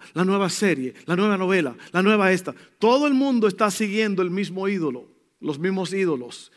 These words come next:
¿Por qué? Porque mi mamá siempre tenía un dicho que decía: "Tengan cuidado porque donde va Vicente va la gente". Yo espero que nadie se llame Vicente aquí. Si usted se llama Vicente, el asunto no era con usted, ¿ok?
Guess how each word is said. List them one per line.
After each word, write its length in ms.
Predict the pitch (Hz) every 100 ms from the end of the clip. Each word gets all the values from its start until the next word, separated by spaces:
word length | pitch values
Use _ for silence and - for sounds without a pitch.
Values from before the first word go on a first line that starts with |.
| - -
¿Por 140 | 185
qué? 160 | 208 185
Porque 460 | 175 180 175 135 - - -
mi 80 | 170
mamá 260 | 180 196
siempre 300 | 202 208 214
tenía 220 | 185 208
un 100 | 208
dicho 260 | 190 185 170
que 100 | 165
decía: 280 | 156 180 165
"Tengan 320 | 156 165 180
cuidado 420 | 190 196 196 180
porque 260 | 156 143 143
donde 260 | 139 139
va 100 | 143
Vicente 500 | 175 175 202 185 151
va 140 | 151 156
la 80 | 151
gente". 480 | 165 156 - - _ _ _ _ _ _ _ _ _ _ _ _ _ _ - - - -
Yo 80 | 127
espero 180 | 151 151
que 120 | 147
nadie 180 | 147 143
se 140 | 147
llame 160 | 143 143
Vicente 420 | 131 151 139 120
aquí. 220 | 107 - _ -
Si 140 | 131
usted 120 | 156
se 80 | 160
llama 180 | 180 190
Vicente, 420 | 185 180 180 175
el 80 | 143
asunto 340 | 131 160 156
no 80 | 156
era 140 | 151 151
con 160 | 139
usted, 320 | 123 - 113 -
¿ok? 160 | 123